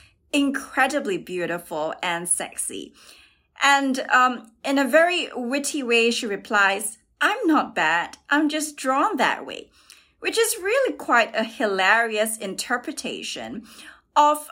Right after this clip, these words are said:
our own biases. And in ancient Greece, there were actually certain rules of beauty. So,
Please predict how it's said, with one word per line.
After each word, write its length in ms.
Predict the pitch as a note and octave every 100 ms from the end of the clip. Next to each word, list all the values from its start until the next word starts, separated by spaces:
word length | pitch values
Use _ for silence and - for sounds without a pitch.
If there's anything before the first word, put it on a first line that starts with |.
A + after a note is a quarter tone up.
| _
our 340 | - C5+ A#4+ -
own 280 | A3+ G#3+ G#3+
biases. 960 | F#3+ E3 E3 F3+ - A3+ G3 - - _ _ _ - - _
And 320 | D4+ F4 F4 - D4+
in 280 | E4+ E4 - -
ancient 420 | B4+ - B4+ A3
Greece, 640 | F#3+ D#3+ F3 A#3 - - - -
there 260 | A#3 D4+
were 220 | D4+ D4+ D4
actually 340 | D#4+ - G4+
certain 600 | - D4+ C#4 E4 C#4 A#3
rules 420 | A3 D#4 C#5 -
of 220 | A#3 -
beauty. 760 | - E3+ E3 E3 - G3 E3 F3
So, 500 | - A#3+ A#3 A3